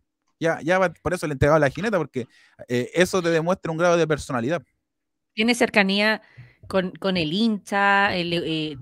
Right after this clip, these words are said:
Speaker 2: si tú lo paras para una entrevista, te responde. Eh, eh, tiene eso que, que le falta a los jóvenes, y, y no solo a los jóvenes, sino que al jugador chileno le falta demasiado poder,
Speaker 1: Campos habló
Speaker 2: poder
Speaker 1: bien hoy
Speaker 2: hablar.
Speaker 1: día, por
Speaker 2: Pero,
Speaker 1: ejemplo.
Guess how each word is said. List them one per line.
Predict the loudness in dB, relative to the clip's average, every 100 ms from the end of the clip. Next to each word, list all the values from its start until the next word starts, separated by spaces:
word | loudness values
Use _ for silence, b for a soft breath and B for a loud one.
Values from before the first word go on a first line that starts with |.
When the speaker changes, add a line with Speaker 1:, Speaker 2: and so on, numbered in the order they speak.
| -14
Speaker 2:
si | -12
tú | -8 -4
lo | -2
paras | 0 -2 -2
para | -2 2 2 0 -2
una | -6
entrevista, | -8 -6 -8 -8 -10
te | -6 -8
responde. | -8 -10 -4 -2 -2 -4 -6 -4 -4 -6 -8 -10 -12
Eh, |
eh, | -8 -10 -10 -8
tiene | -6 -2 -4
eso | -4 -4
que, | -2 -2 -2 b b b b
que | -8
le | -4 -2
falta | -2 -2 -2 -2 -2 -4 -8 b b b -4
a | -2
los | -2 -6
jóvenes, | -2 -2 0 -2
y, | -4 -6 -6 -6
y |
no | -8
solo | -6 -2
a | -2
los | -4
jóvenes, | -4 -4 -4 -6
sino | -6 -2
que |
al | -2
jugador | -2 -4 -2 0 -2 -4 -8
chileno | -12 -6 -4 -4
le | -8
falta | -6 -6 -6 -4 -2 -2 -4 -8 _ _ _
demasiado | -10 -8 -8 -6 -2 -2 -2
poder, | -4 -4 -4 -8 -12 -18 b b _
Speaker 1:
Campos | 0 2 4
habló | 4
Speaker 2:
poder |
Speaker 1:
bien | 4 4
hoy | 4 0
Speaker 2:
hablar. | -4
Speaker 1:
día, | -10
por | _ _ _ _ _ _ _
Speaker 2:
Pero, | -2 0
Speaker 1:
ejemplo. | 2 2 2 0 -2